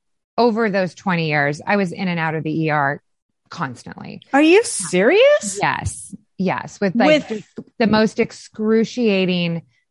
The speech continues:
Speaker 1: abdominal pains and, like, feeling like I, I was gonna die. I di-, I didn't know, like, do I have stomach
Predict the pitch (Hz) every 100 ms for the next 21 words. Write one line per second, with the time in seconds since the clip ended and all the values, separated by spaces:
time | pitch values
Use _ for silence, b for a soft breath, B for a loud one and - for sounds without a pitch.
0 | _ - 180 - 180 170 165 160 147 143
1 | 165 160 147 143 143 139 - - 180 156
2 | 147 151 143 175 - - 180 175 170 160
3 | 156 - _ _ - - - - - 175
4 | 160 160 156 147 170 156 139 143 113 90
5 | - 180 170 190 - 175 156 180 165 175
6 | 175 160 156 147 143 143 160 151 147 156
7 | 156 - - 262 240 -